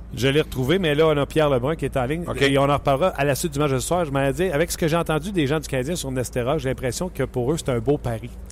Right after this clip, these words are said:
Speaker 2: Oui, mais
Speaker 1: Parce
Speaker 2: c'est
Speaker 1: que
Speaker 2: un
Speaker 1: c'est un,
Speaker 2: pari.
Speaker 1: c'est un, c'est un joueur de talent qui pense qu'ils ont peut-être fait un bon coup en allant le chercher pour
Speaker 2: Bon,
Speaker 1: pas
Speaker 2: juste
Speaker 1: cher.
Speaker 2: te terminer en disant, tu salueras bien Pierre Lebrun de ma part. Puis l'autre chose, rappelle-toi de Tom Gilbert. Il a rendu de fiers services aux Canadiens, personne ne le voulait.
Speaker 1: Absolument.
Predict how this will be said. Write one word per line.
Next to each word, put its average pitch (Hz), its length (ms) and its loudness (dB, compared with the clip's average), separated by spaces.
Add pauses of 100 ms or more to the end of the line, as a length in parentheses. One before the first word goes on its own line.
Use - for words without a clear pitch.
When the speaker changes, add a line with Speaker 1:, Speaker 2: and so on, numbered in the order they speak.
Speaker 2:
Oui, 151 280 4
mais 147 80 2
Speaker 1:
Parce 139 100 4
Speaker 2:
c'est 254 80 4
Speaker 1:
que 151 60 4
Speaker 2:
un 180 100 6
Speaker 1:
c'est 156 60 6
un, - 20 8
Speaker 2:
pari. 147 240 6
Speaker 1:
c'est 156 180 0
un, 147 40 0
c'est 151 120 -2
un 147 120 4
joueur 170 180 2
de 170 100 4
talent 151 360 0
qui 147 240 -2
pense 180 320 0
qu'ils 147 100 -4
ont 135 160 -2
peut-être 151 240 0
fait 170 220 0
un 139 80 4
bon 147 240 2
coup 175 180 -4
en 160 60 2
allant 127 180 0
le 135 60 -2
chercher - 260 -4
pour 131 140 -4
Speaker 2:
Bon, 120 80 0
Speaker 1:
pas 120 60 2
Speaker 2:
juste 196 260 6
Speaker 1:
cher. 151 100 6
Speaker 2:
te - 60 -4
terminer 143 380 2
en 135 80 2
disant, 127 200 0
tu - 80 -12
salueras 117 380 2
bien 127 160 -2
Pierre 123 280 0
Lebrun 113 280 0
de 113 40 -6
ma 104 140 0
part. 160 280 0
Puis 123 120 -4
l'autre 131 220 0
chose, 156 260 0
rappelle-toi 143 380 0
de - 40 -12
Tom 123 200 -2
Gilbert. 117 380 0 (600)
Il 120 80 -4
a 107 60 -2
rendu 101 280 -6
de 113 120 -2
fiers 123 240 0
services 110 360 -4
aux 113 60 -4
Canadiens, 101 380 -6
personne 101 300 -4
ne 95 80 -8
le - 20 -8
voulait. - 220 -12 (220)
Speaker 1:
Absolument. 104 420 -8